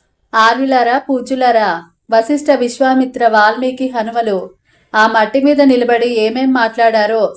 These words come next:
సభాసదులందరికీ విదితమే. ఇది వారి గుణదోషం ఎంత మాత్రమూ కాదు. ఇందరి నిష్కామ కర్ములను, మహాత్ములను ఇలా అహంకారంతో, స్వార్థ చింతనతో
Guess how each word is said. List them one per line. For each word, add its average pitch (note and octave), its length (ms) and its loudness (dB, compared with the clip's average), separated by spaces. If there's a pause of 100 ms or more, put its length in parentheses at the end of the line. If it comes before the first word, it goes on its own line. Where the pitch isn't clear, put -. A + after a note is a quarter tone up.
సభాసదులందరికీ A#3 1040 -2
విదితమే. G#3+ 680 -4 (420)
ఇది A#3 240 -2
వారి A#3+ 260 2
గుణదోషం A#3+ 600 -2
ఎంత G#3+ 200 -2
మాత్రమూ B3 480 -2
కాదు. G#3 520 -2 (1800)
ఇందరి C4 400 2
నిష్కామ C4+ 540 0
కర్ములను, A#3 720 -2
మహాత్ములను A3 1040 -2
ఇలా A#3 260 0
అహంకారంతో, B3+ 840 0
స్వార్థ A#3+ 540 -4
చింతనతో A3+ 640 -4